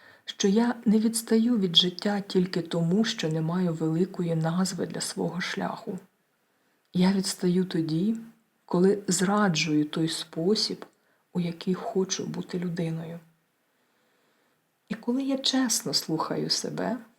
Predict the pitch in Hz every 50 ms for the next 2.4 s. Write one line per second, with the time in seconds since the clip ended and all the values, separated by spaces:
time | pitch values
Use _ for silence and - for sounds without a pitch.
0 | _ _ _ _ _ - - 190 185 175 185 190 214 220 220 - 208 185 185 190
1 | 180 156 - - 180 - - - 208 196 196 - - 196 175 - 202 190 - -
2 | - 170 160 160 - - -